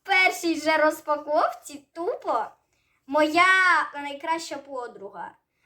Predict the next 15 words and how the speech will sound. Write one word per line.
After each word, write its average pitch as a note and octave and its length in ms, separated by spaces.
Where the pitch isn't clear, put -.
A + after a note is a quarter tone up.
Звісно, F#4 640
у F4 40
неї F4+ 260
зараз E4 300
не G4+ 160
такий C#4+ 440
скін. C#4 360
Пам'ятаєте D#4 1040
оце D4 300
відео, E4 440
там, B3+ 160
де, C4 100
типу, C4+ 240
я C4 120
купила C4+ 400